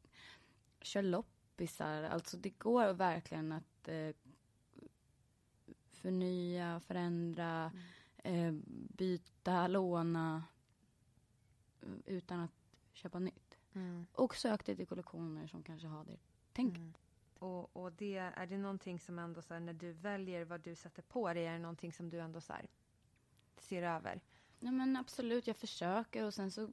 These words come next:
Speaker 1: blir jag alltid så glad över, eh, eh, designers som kanske inte heller tänker helt i kollektioner. För det är sån hets nu i modevärlden. För de som inte är insatta så gick det ifrån att vara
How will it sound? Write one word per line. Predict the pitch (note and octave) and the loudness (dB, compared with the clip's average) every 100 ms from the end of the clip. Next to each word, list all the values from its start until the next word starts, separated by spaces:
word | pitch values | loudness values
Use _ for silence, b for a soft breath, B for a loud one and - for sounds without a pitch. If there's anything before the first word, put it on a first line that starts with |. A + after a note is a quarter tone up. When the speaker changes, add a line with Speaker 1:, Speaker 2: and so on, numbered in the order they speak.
| - | -2
Speaker 1:
blir | A3 | 4
jag | A#3 | 6
alltid | G#3+ - G3+ G#3 | 6 2 0 0
så | - | -2
glad | F3 F3+ F#3 F3+ F3 | -4 2 2 2 0
över, | F3 E3 E3+ D3+ | -4 -2 -2 -2
eh, | E3 D#3+ D#3+ D3+ D#3 B B B - - _ - _ _ b b b b b b b _ - | -2 -2 -2 -4 -6 B B B -20 -20 _ -20 _ _ b b b b b b b _ -16
eh, | G1+ - - - | -12 -10 -12 -12
designers | F3 - F3+ F3 F3+ F3 E3+ - | -10 0 2 4 2 -2 -6 -10
som | - D#3+ D#3 - - - | -8 -6 -4 -6 -8 -10
kanske | - F#3 F#3+ | -6 -4 -2
inte | F3 | -2
heller | F3 E3+ E3 | -2 -2 -2
tänker | - F3+ E3+ F3+ | -2 -2 -2 -4
helt | F3 E3+ D3+ - | -4 -4 -4 -8
i | E3 D#3 D3+ - _ _ - - | -6 -4 -6 -10 _ _ -20 -12
kollektioner. | E3+ F3 - - G#3+ B3+ D4+ A3 F3 - | -10 -10 -12 -4 -2 0 -4 -8 -8 -12
För | - | -8
det | G#3+ | -2
är | A#3 | -2
sån | G#3 F#3+ | -2 -4
hets | D3 - - - - | -4 -4 -6 -10 -4
nu | D#3+ D#3 | -4 -2
i | D#3 | 0
modevärlden. | D#3+ D3+ C#3+ D#3 G#3 G#3 D#3+ D3+ | 0 0 0 4 4 4 0 -6
För | - | -4
de | D#3+ | -4
som | D#3+ E3 | -2 -6
inte | - | -4
är | - | -2
insatta | F3 D3+ - - - G#3+ | 0 0 -2 -6 -4 -2
så | F#3 | -2
gick | D#3 - F3+ - | -2 -2 -4 -2
det | E3+ | -4
ifrån | E3 E3 D#3 | -2 0 0
att | |
vara | D#3 D3 | 0 0